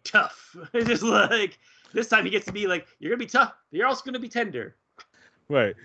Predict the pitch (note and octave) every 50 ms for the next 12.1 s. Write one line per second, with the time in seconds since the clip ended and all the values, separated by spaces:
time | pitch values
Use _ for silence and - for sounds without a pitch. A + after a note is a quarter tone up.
0 | - - - A#2+ A#2+ C3+ B2+ A#2 A2 - - D3+ D3+ D#3 D#3 D#3 D#3 D#3 D3+ C3+
1 | A2 - - - C3 - - - - C3 C3 C3 C3 B2+ B2+ - B2 B2 B2 B2
2 | B2 A#2+ A2+ - - B2+ B2 A#2 A#2 _ _ - - - - - A3+ A#3+ G#3+ E3+
3 | F3+ A#3 G#3+ - A#3+ A3+ G#3 F3 E3 - A2 G#2 A#2 C#3+ C3+ - - F3+ - _
4 | _ - A3 D#3 D3+ C#3+ - C#3 C3 B2 D#3+ D3+ D3 E3+ G3 G#3 F3+ E3 C3+ -
5 | - F#3+ F#3+ E3+ - - - - F3+ D#3 - - - E3+ D#3+ - - D#3 D#3+ D#3+
6 | D3+ C3+ A#2 G2+ A2 G#2+ A#2+ B2 A#2 G#2+ F#2 G2 A2+ A#2+ A2+ G2 E2+ F#2+ F2+ F2
7 | F2 F2 E2+ - - - F#2+ F#2 F#2+ _ _ _ _ _ - - - - _ _
8 | - B2+ B2 C#3 A#2 A#2+ - C3 D3 D3+ D#3+ D3 B2 C#3+ C#3+ C3+ B2 A#2 - _
9 | _ _ _ - A#2 - - C#3 C3 B2 B2+ C3+ B2 - - A#2 A2 - - B2
10 | B2+ B2 A2 - - - B2+ G#2+ - B2 C3+ C#3 C3 B2+ G#2+ G#2 G2+ G2+ G#2+ G#2
11 | G2+ B2+ B2+ - - - C3 B2 A#2 A2+ A2 A2 G#2 - - A#2 A2+ G2+ A2 G#2
12 | G2